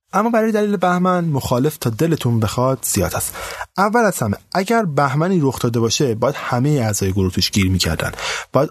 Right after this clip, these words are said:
آثار و آسیب‌های زیادی رو تو محیط اطراف خودش باقی می‌ذاشته. گروه تجسس وقتی خودشون می‌رسونه به نزدیکی‌های گروه دیتلوف، هیچ آثار شدیدی رو نمی‌بینن از بهمن. فقط یه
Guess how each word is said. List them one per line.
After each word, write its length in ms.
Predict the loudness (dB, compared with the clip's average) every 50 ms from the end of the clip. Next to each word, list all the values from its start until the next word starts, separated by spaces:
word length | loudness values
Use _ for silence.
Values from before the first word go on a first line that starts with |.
| -2 -2
آثار 480 | -2 0 0 -2 -2 0 2 2 2
و 40 | 2
آسیب‌های 440 | 0 0 0 0 0 0 0 0 0
زیادی 340 | 0 0 0 0 0 0 0
رو 60 | -2
تو 140 | 0 0 0
محیط 260 | 2 2 2 2 2
اطراف 320 | 0 0 0 -2 -2 -2
خودش 280 | -2 -2 -2 0 0 0
باقی 260 | 0 0 0 2 2
می‌ذاشته. 380 | 2 2 2 0 0 -2 -4 -4 -6 -6 -8 -8 -8 -8 -4
گروه 180 | 0 0 0 2
تجسس 480 | 2 0 0 0 -2 -2 -2 -4 -2 -2
وقتی 200 | -2 -2 -2 -2
خودشون 320 | 0 0 0 0 0 0
می‌رسونه 340 | 0 0 0 0 0 0 0
به 140 | 0 -2 -2 -2 -2
نزدیکی‌های 920 | 0 0 0 0 0 -2 -2 0 0 -2 -4 -2 0 0 0 2 0 0
گروه 260 | 0 0 0 0 0
دیتلوف، 440 | 0 0 -2 -2 -2 -2 -2 -2 -2 -4 -8 -8 -8 -6 -2
هیچ 200 | 0 0 0 0 -2 -6 -2
آثار 460 | 0 0 2 2 0 0 2 2 2
شدیدی 460 | 0 0 0 0 0 0 0 -2 0 0
رو 80 | 2
نمی‌بینن 680 | 2 4 4 4 4 4 4 2 2 2 2 2 2 2
از 260 | 2 0 0 -2 -6 -12 _ -6 -2 0 2 2 2 2 2
بهمن. 380 | 2 2 2 0 0 0 -2 -4 -8 -12 -12 -12 -10 -4
فقط 260 | 0 0 0 0 -2 -4 _ _ -20 _ -4 -2
یه 400 | 0 2 2 2 0 0 -2